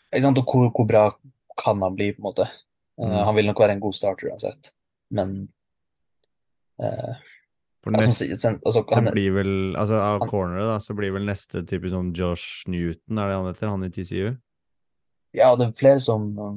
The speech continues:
Speaker 2: Denzel
Speaker 1: vil
Speaker 2: Burke.
Speaker 1: si at han kanskje er bedre også. Eh, nei, ja, eller Josh Newton, og så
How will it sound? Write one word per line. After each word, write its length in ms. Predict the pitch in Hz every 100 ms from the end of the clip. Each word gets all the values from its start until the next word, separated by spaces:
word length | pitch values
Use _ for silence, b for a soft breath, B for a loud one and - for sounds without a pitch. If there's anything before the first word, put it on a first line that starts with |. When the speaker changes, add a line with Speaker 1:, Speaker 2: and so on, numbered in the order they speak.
| 101
Speaker 2:
Denzel 300 | 95 - 90
Speaker 1:
vil 40 |
Speaker 2:
Burke. 220 | 90 90
Speaker 1:
si 160 | 92 -
at 80 | -
han 240 | 107 101
kanskje 380 | - 98 104 95
er 20 |
bedre 380 | 104 104 90 95
også. 160 | 101 - _ _ -
Eh, 640 | 110 107 95 92 92 90
nei, 240 | 101 107 104 101 98 101 104 107 90 82
ja, 160 | 107
eller 160 | 104 107
Josh 240 | 110 107
Newton, 220 | 117 - 87
og 20 |
så 80 | 98